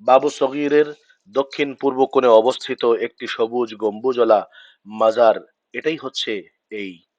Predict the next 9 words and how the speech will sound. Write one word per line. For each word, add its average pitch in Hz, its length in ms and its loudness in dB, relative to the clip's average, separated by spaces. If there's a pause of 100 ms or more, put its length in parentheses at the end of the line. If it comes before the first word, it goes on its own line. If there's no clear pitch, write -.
রুউসুস 101 520 -16
শুহাদা। 92 540 -10 (2250)
এখানে 165 340 -2
একটি 156 180 -4
সমাধি 139 440 0
কক্ষে - 340 -8
সংরক্ষিত 117 580 -12
রয়েছে 110 380 -6
সেই 110 360 -8